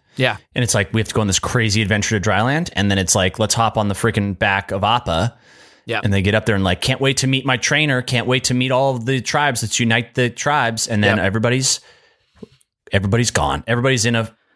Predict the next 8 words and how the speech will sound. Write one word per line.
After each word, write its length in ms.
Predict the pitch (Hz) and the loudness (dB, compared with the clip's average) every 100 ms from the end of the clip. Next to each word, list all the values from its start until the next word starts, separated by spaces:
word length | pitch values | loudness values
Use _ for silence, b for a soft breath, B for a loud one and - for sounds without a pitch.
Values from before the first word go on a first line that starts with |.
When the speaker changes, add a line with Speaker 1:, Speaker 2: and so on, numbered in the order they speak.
| - | -2
Speaker 2:
iceberg. 340 | 95 90 - 120 | 0 0 0 0
Speaker 1:
"It's 120 | - | -2
Waterworld, 920 | 98 107 131 123 98 101 101 90 - | -4 -2 0 0 -2 -2 -2 -4 -6
kid." 540 | - 110 110 110 104 - | -4 -2 0 -2 -4 -6
And 160 | 110 107 | -4 -2
then 100 | 101 | 0
the 100 | 98 | 2
smokers. 840 | - 110 107 104 101 104 104 - | 2 2 -2 -2 -2 0 2 2